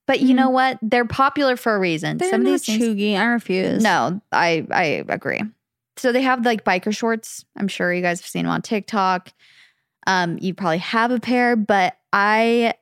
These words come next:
Speaker 1: don't know why I waited so long to try them out because they are, I love Lululemon leggings, like the Align
Speaker 2: Mm-hmm.
Speaker 1: leggings.
Speaker 2: So good.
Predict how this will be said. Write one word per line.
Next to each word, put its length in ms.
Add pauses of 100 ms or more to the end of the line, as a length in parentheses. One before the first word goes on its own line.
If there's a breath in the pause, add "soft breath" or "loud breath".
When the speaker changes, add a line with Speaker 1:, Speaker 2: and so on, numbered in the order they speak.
(140)
Speaker 1:
don't 180
know 80
why 120
I 40
waited 280
so 160
long 260
to 140
try 240
them 160
out 440
because 460
they 160
are, 320 (200)
I 80
love 240
Lululemon 580
leggings, 500
like 100
the 140
Align 300
Speaker 2:
Mm-hmm. 60
Speaker 1:
leggings. 460
Speaker 2:
So 140
good. 340